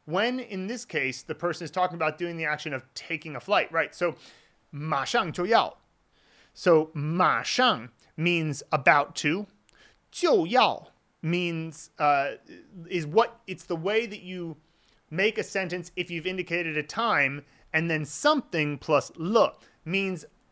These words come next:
about to do whatever you, the verb is, in this case, 起飞. And so there's different ways you can do this.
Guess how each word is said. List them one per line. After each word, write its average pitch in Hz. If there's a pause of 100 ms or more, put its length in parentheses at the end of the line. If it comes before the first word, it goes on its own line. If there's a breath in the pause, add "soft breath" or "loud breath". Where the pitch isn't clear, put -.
about 170
to 165
do 139 (760)
whatever 143
you, 131
the 131
verb 123
is, 98
in 123
this 120
case, 113
起 -
飞. 165 (360 loud breath)
And 156
so 160 (760)
there's 165
different 226
ways 190
you 160
can 151
do 147
this. 104